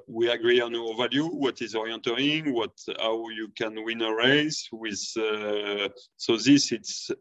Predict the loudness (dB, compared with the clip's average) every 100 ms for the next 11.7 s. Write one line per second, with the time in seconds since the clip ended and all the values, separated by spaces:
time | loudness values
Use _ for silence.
0 | _ _ _ -4 -2 4 4 4 2 4
1 | 6 6 6 6 4 2 2 2 2 4
2 | 6 6 6 6 6 4 4 4 2 0
3 | 0 -2 -12 -12 -4 -2 -2 -6 -20 _
4 | -20 _ _ _ _ -4 -2 2 4 4
5 | 4 2 0 -4 0 0 2 2 4 4
6 | 2 0 -10 -20 _ _ _ _ _ _
7 | -12 -10 -6 -4 -4 -4 -4 -4 -2 -2
8 | 2 2 2 2 0 -2 -10 -8 -12 -12
9 | -16 _ _ -4 -4 -2 -2 -2 0 0
10 | -2 -2 -2 0 -2 -2 -2 -2 0 0
11 | -2 -2 -2 0 0 -2 -6